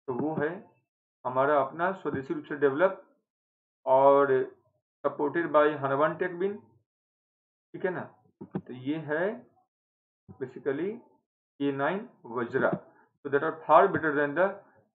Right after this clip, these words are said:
U S Howitzer। अब हम लोग बात करेंगे थोड़ा सा इसी में एटीएजीएस के विषय में।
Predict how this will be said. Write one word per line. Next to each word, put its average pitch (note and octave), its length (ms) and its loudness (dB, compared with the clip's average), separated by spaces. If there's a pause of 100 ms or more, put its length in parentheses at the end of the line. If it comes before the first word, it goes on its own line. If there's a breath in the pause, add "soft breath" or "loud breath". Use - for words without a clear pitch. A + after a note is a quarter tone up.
(160)
U D3 140 -2
S F3 120 -2 (160)
Howitzer। B2+ 460 -2 (1500)
अब E3 80 4
हम E3 220 -8
लोग D#3+ 100 -8
बात C#3 280 2
करेंगे C#3 300 -4
थोड़ा C3+ 280 -2
सा C3+ 200 -6
इसी C3 260 -10
में A2+ 260 -10 (840)
एटीएजीएस D3 640 -4
के A#2+ 80 -14
विषय G#2+ 200 -10
में। F#2 140 -14